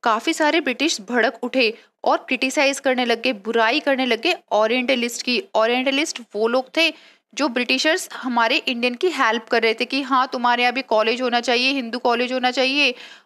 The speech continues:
और जो तुम्हारे कंट्री की लैंग्वेज है वो भी अच्छी है, तो उन सब चीज़ों को सपोर्ट कर रहे थे। तो ये आपस में ही लड़ने लग गए थे, क्योंकि ओरिएंटलिस्ट फेवर लेते थे कि इंडिया का कल्चर अच्छा है, और बाकी जो और ब्रिटिशर थे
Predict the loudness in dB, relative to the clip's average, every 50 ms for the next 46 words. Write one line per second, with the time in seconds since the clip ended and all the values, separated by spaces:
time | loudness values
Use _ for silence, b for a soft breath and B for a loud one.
0 | B 0 0 0 0 -2 -2 -2 -2 0 2 2 2 2 2 2 2 0 -2 -2
1 | -4 -2 -2 0 2 2 2 0 0 -2 -4 0 0 0 0 0 -2 -2 0 -2
2 | -4 -4 -4 -4 -2 0 2 2 2 2 -2 B B B B B -4 -2 -2 0
3 | 0 0 -2 -2 -2 -2 -2 0 0 0 0 0 -2 0 2 0 0 0 0 0
4 | 0 2 2 0 2 2 2 0 0 -2 _ -20 B B B _ _ -2 -2 -2
5 | -2 0 0 -2 0 2 2 0 0 2 0 -2 -2 -2 -2 -2 0 2 2 2
6 | 2 2 2 2 2 2 2 0 0 0 0 0 0 0 0 0 0 -2 _ _
7 | _ _ _ _ _ -4 -4 -2 -2 -2 0 2 2 2 2 0 0 0 -2 -2
8 | -2 -2 -4 -4 0 0 2 2 2 2 2 0 0 0 0 0 2 0 0 -2
9 | -2 -2 -2 -2 -4 _ _ -6 -4 0 0 0 2 2 0 0 2 0 0 0
10 | 0 0 0 0 -2 -2 0 0 2 2 2 0 0 B B B B B -4 -2
11 | -2 -2 0 2 2 2 2 0 0 -2 -2 0 2 2 2 0 -2 -6 _ _
12 | _ -2 0 2 2 2 2 0 -2 -2 -2 -2 0 0 0 0 0 -2 0 0
13 | 0